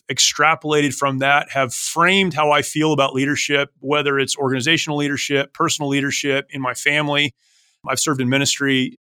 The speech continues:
all of those, those things. And a lot of leadership, for those who lead at a high capacity, it is continuing on when it would be easier and may even make more sense to quit.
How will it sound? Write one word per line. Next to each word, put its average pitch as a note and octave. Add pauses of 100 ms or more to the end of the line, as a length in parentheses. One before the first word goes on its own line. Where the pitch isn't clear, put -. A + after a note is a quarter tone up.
(160)
all D3+
of C#3+
those, -
those C3+
things. C3 (180)
And D#3+
a D#3
lot F#3+
of D#3+
leadership, F3 (280)
for E3+
those F3+
who F3
lead E3+
at D#3+
a D3
high D#3
capacity, D3 (180)
it F3
is E3
continuing F#3+
on E3+
when D#3
it F3
would D3+
be D3+
easier F3 (100)
and D3
may D#3
even F3
make D#3
more D3
sense C3+
to A#2
quit. -